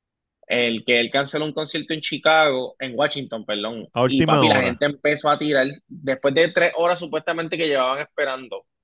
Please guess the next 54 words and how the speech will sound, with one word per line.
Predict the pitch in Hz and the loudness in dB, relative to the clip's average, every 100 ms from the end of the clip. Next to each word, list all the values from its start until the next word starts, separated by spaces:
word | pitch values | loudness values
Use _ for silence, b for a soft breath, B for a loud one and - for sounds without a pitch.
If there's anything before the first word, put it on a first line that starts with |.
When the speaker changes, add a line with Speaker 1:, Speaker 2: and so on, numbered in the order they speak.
| _ _ | _ _
Speaker 1:
canceló | 127 131 123 127 123 | -2 -2 0 0 2
el | 143 | 0
show | 139 175 185 | 0 2 2
y | 165 | 2
la | 139 | 0
gente | 127 110 131 | -4 -6 -8
empezó | 113 143 160 | -8 -6 -4
a | |
tirar | 156 156 | -2 0
la | 156 165 | 0 -2
cerveza, | - 180 160 143 147 180 190 185 190 - | -4 -8 -2 2 2 2 0 -2 0 2
cabrón, | 165 165 165 190 175 165 | 4 4 4 2 2 2
las | 156 | 2
botellas, | 135 127 127 147 170 156 | 2 2 4 4 4 2
la | - | -2
comida, | 139 123 127 156 156 147 | -8 -8 -6 -4 -2 -2
todo | - 143 | -4 -6
un | 139 | -2
reguero, | 139 139 | 0 2
cabrón. | 135 120 98 | 2 2 2
Speaker 2:
Ah, | 180 - | -2 0
encima | 175 147 170 180 | 0 2 2 4
de | 208 | 2
otra | 208 226 | 4 2
gente, | 180 185 214 123 | 2 0 -2 0
porque | 123 120 | 0 0
era | 143 | 0
la | 160 | -2
gente | 170 185 | -2 -4
de | 185 | -4
atrás | 170 160 202 | -2 -2 -2
a | 202 | -2
los | 170 | -2
de | 147 | -4
arena, | 131 139 135 | 0 2 2
Speaker 1:
Ajá, | 127 123 101 - | 2 0 0 0
Speaker 2:
porque | 127 | 2
ahí | 127 | 2
no | 117 | 2
Speaker 1:
ajá, | |
Speaker 2:
había | 151 151 | 2 2
nadie. | 131 160 - | 0 0 -2
Speaker 1:
bro. | - B B B 175 | -6 B B B -6
Anormales | 123 123 113 107 123 143 | -2 0 2 2 2 2
que | 165 | 0
son, | 147 127 120 | 0 -2 -2
cabrón. | 113 98 98 123 139 | 0 0 0 -2 -2
De | 123 | -2
momento | 123 123 135 | -4 -4 0
la | 156 | 0
gente | 151 151 | -2 -6
empezó | 135 151 151 | -6 -6 -6
a | |
correr. | 151 143 131 160 | -2 -2 -2 -4